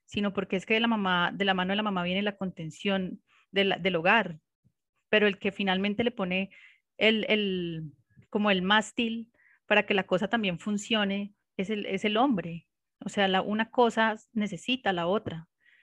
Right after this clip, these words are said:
Pero si, si nosotras tenemos unas mujeres muy empoderadas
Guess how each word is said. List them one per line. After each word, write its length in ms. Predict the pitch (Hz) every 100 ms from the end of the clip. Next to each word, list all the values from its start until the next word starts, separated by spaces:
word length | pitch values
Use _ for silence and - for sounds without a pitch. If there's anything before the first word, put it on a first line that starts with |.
| _ _ _ _ _ _ _ _
Pero 240 | 233 233
si, 420 | 220 247 240 240 -
si 140 | -
nosotras 460 | 247 233 240 247 277
tenemos 400 | 330 262 226 233
unas 240 | 254 254
mujeres 460 | 240 240 214 202 208
muy 240 | 233 262
empoderadas 920 | 285 285 277 233 190 170 170 170 _